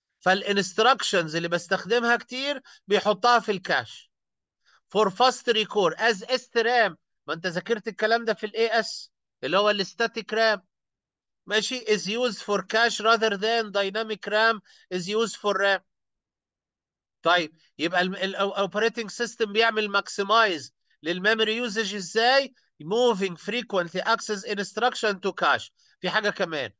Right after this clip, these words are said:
partitioning. بيقسم الميموري لبارتيشنز. ماشي؟ Dividing the main memory into static or dynamic partitions. ليه؟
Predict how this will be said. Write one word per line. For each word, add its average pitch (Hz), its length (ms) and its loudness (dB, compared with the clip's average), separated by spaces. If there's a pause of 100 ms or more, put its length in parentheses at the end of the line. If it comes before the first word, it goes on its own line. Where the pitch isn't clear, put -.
(240)
partitioning. 180 680 -2 (760)
بيقسم 240 540 -2
الميموري 247 480 -2
لبارتيشنز. 202 920 -8 (1400)
ماشي؟ 254 420 -2 (380)
Dividing 214 600 2
the 190 180 0
main 226 340 0
memory 269 400 -2
into 247 340 -4
static 254 560 0
or 254 100 6
dynamic 233 640 0
partitions. 196 640 -2 (400)
ليه؟ 233 500 4